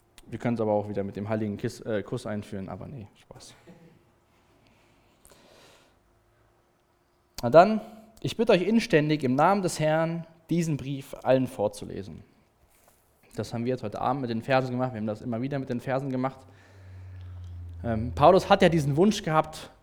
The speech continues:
unbedingt wieder zu denen zu kommen. Er wollte ja ihnen noch was weitergeben, es hat nicht geklappt.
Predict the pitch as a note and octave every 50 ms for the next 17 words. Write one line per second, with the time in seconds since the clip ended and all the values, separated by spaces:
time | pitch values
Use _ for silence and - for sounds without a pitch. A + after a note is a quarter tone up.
0 | _ _ - E3 E3 F3 E3 D#3+ D#3+ D3+ - - D3 C#3+ C3+ B2 - - C#3 C3
1 | A#2 G2 - G#2 - - G2 - - F#2 - _ _ _ _ _ _ _ _ -
2 | - A2 A2 A#2 C3 C#3+ D3 - C#3 B2+ A#2+ G#2+ D#2 B2 A#2+ A2+ A2 A2 A2+ A2
3 | - B2 C3 C#3+ - C3+ B2+ C3+ C3+ C3+ C3+ A#2+ G#2+ G#2 - - - A#2 - B2
4 | A2+ - - - - C#3 C3+ - - -